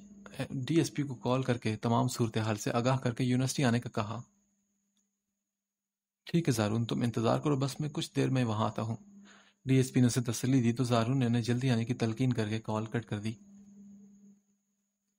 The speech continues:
"यार, पुलिस को इन्फॉर्म करने की क्या ज़रूरत थी?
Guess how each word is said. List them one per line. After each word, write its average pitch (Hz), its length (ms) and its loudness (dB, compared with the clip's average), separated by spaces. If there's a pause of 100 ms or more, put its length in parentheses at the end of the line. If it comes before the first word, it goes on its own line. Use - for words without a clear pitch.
(580)
"यार, 127 180 2
पुलिस 185 300 0
को - 80 -2
इन्फॉर्म 156 340 -2
करने 170 180 0
की 165 80 -4
क्या 165 180 2
ज़रूरत 113 280 0
थी? 135 180 -4